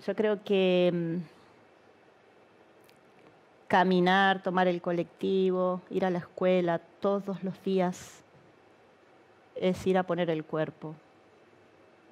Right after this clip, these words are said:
Es una, una adolescente que intenta tener una vida como cualquier otra adolescente, pero no la tiene. Es una adolescente trans. Hay una adolescencia que no está contemplada ni siquiera en los libros,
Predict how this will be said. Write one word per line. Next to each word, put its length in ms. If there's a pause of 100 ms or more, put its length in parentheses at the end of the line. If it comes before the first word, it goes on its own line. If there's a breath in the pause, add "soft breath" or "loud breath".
Es 240
una, 720 (320 loud breath)
una 240
adolescente 960
que 100
intenta 840 (260)
tener 300
una 240
vida 260
como 220
cualquier 280
otra 260
adolescente, 520
pero 220
no 140
la 120
tiene. 400 (100)
Es 120
una 180
adolescente 500
trans. 580 (400 loud breath)
Hay 160
una 180
adolescencia 1120 (300 loud breath)
que 260
no 80
está 200
contemplada 680
ni 100
siquiera 300
en 80
los 140
libros, 420